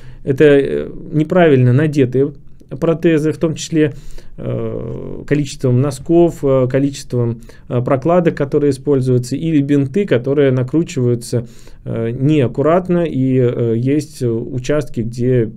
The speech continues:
слишком перетягивается или, э, много слоев, что создает дополнительное давление, э, которое при длительном хождении будет вызывать повреждение кожи и тканей. Э, также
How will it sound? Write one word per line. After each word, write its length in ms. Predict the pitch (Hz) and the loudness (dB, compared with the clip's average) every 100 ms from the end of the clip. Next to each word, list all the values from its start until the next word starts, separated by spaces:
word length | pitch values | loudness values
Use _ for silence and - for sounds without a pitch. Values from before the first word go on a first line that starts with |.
| - - | -12 -12
слишком 360 | - 123 120 | -8 -6 -2
перетягивается 840 | 127 127 123 165 165 147 131 131 139 | 0 0 2 2 4 4 2 0 -4
или, 400 | 127 117 117 117 - - - - | -2 0 -2 -4 -14 -20 -20 -14
э, 400 | - 113 110 110 | -6 -4 -2 -2
много 440 | 107 135 143 120 | 0 4 4 2
слоев, 520 | 113 123 123 151 185 185 | 0 0 2 2 0 -4
что 480 | - 120 139 131 | -4 0 0 0
создает 500 | 113 120 113 117 147 | -2 -4 0 2 2
дополнительное 480 | 131 120 123 127 113 | 0 -2 -2 -2 -2
давление, 600 | 107 113 117 135 131 123 - - - - | 0 0 0 -2 -2 -4 -6 -16 -20 -14
э, 640 | 123 123 120 120 117 110 - | -12 -10 -8 -8 -8 -10 -8
которое 320 | 110 123 123 | -4 0 0
при 200 | 120 113 | 0 -2
длительном 360 | 123 120 110 | -2 -2 -6
хождении 600 | - 117 120 123 135 110 107 | -4 -6 -2 -2 0 -2 -6
будет 380 | 104 110 117 | -6 -6 -6
вызывать 460 | 123 110 104 107 104 | -8 -8 -8 -6 -6
повреждение 500 | 113 107 107 104 101 | -6 -6 -6 -6 -6
кожи 360 | - 135 120 113 | -2 -2 -2 -6
и 40 | |
тканей. 420 | - 107 98 104 - - - - - - - | -10 -10 -8 -10 -14 -18 -16 -16 -16 -18 -8
Э, 140 | 113 | -6
также 460 | 120 190 139 120 | 2 2 2 -2